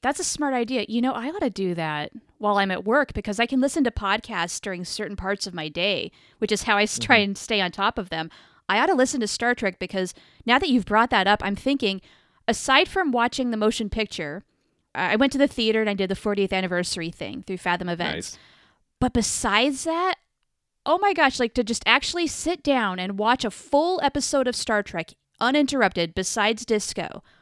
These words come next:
Speaker 1: I don't know when or what that was.
Speaker 2: Right?
Speaker 1: Oh
Speaker 2: And
Speaker 1: my
Speaker 2: it's sad
Speaker 1: gosh.
Speaker 2: because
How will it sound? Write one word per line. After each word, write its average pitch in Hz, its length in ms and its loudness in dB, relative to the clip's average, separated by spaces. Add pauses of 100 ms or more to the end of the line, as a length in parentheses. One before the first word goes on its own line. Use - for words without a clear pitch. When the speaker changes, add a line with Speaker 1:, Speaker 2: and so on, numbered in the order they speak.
(540)
Speaker 1:
I 277 340 6 (180)
don't 370 280 2
know 240 260 4
when 226 480 2 (120)
or 220 180 2
what 208 360 0
that 196 200 -4
was. 170 560 -8 (800)
Speaker 2:
Right? 120 380 2 (200)
Speaker 1:
Oh 311 80 4
Speaker 2:
And 381 100 6
Speaker 1:
my 403 100 8
Speaker 2:
it's 427 100 4
sad 370 100 8 (200)
Speaker 1:
gosh. 269 100 2
Speaker 2:
because 135 580 2